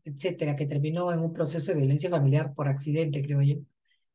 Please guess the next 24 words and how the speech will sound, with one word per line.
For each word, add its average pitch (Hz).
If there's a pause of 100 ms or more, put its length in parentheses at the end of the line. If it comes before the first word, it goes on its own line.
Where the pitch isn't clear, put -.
(200)
Entonces, 143
este, 143
el 143
juez 160
me 170
dice, 165
"Pero 165
a 175
ver, 220
pues, 208
es 202
que -
el 151
señor 180
se 220
sincere, 196
¿le 170
ha 180
pegado 196
o 175
no 185
le 185
ha 175
pegado?". 160